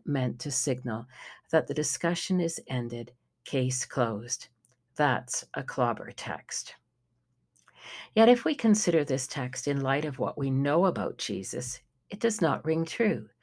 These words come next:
Wherever Jesus went, whatever he did, whatever he said, it was all about including people who did not fit into the orthodox faith or correct religious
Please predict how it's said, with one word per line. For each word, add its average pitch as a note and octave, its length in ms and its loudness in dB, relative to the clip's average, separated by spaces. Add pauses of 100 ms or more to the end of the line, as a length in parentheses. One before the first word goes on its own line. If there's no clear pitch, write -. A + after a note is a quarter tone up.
(380)
Wherever G#3+ 580 4
Jesus F#3+ 580 0
went, D3+ 300 -2
whatever G3+ 580 4
he F#3 180 2
did, C3 320 -2 (440)
whatever G#3+ 680 2
he A3+ 180 -2
said, G#3+ 420 -2
it - 120 -6
was E3+ 240 -2
all F#3+ 320 4
about E3+ 260 2
including G3+ 640 6
people D#3 460 -2 (260)
who E3 180 4
did D3+ 220 4
not D3+ 400 2
fit - 360 0
into C#3 360 -2
the B2+ 180 -2 (120)
orthodox C#3 680 -2
faith A#2+ 380 -2 (440)
or C#3 160 6
correct D3 760 -2 (320)
religious C#3+ 880 4